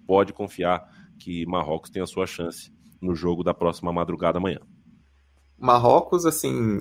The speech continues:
Speaker 2: é, tá num momento muito vivo do futebol em Marrocos, né? E é uma questão que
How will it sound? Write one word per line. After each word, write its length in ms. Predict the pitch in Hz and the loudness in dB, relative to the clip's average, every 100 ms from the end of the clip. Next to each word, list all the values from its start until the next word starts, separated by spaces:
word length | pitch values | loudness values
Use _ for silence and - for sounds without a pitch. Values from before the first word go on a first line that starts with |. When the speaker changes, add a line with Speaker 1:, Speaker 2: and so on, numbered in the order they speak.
| - | -2
Speaker 2:
é, 580 | 107 104 104 98 98 98 104 - _ - _ _ | 4 8 8 8 4 0 -4 -16 _ -20 _ _
tá 140 | 113 | 4
num 120 | 127 139 | 6 6
momento 480 | 135 131 151 156 | 6 8 4 4
muito 1080 | 156 143 165 - 170 156 143 131 113 104 95 | 4 4 2 8 10 10 10 8 6 4 2
vivo 460 | 104 104 156 156 123 | -2 4 6 6 4
do 160 | 107 113 | 6 4
futebol 500 | 120 113 98 98 101 | 2 -6 0 2 2
em 60 | |
Marrocos, 640 | 101 95 98 95 - - - | 0 -2 -2 -4 -6 -16 -6
né? 220 | 98 101 | -4 -2
E 100 | 98 | 0
é 80 | 98 | 0
uma 440 | 107 107 110 110 | 2 2 2 0
questão 680 | 107 - 107 - 110 120 120 | -2 -6 -6 0 0 0 -4
que 500 | - 113 107 101 | -6 -2 -2 -2